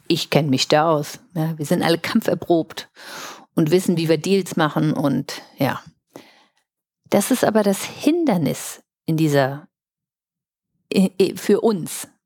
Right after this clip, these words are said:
Ja, weil ein großes Ego, das will immer noch mehr, schneller, höher, weiter, mehr Erfolg, mehr Erfolg, mehr, mehr, mehr, mehr, mehr.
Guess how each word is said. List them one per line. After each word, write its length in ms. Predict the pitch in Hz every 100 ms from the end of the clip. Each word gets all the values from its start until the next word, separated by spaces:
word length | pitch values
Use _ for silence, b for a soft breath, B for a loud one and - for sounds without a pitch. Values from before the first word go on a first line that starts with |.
| _ _ _
Ja, 260 | 180 175 185
weil 100 | 180
ein 100 | 185
großes 500 | 180 202 202 190 -
Ego, 420 | 262 247 180 240 B B B
das 200 | 185 -
will 140 | 214
immer 180 | 175 160
noch 340 | 175 247 - -
mehr, 220 | 196 196
schneller, 460 | - 220 277 240
höher, 360 | 202 214 196 170
weiter, 340 | 170 240 233
mehr 260 | 190 190 240
Erfolg, 380 | 226 - 208 196
mehr 140 | 196
Erfolg, 320 | 202 - 175
mehr, 200 | 170 185
mehr, 200 | 180 175
mehr, 200 | 165 160
mehr, 200 | 156 156
mehr. 280 | 147 139 139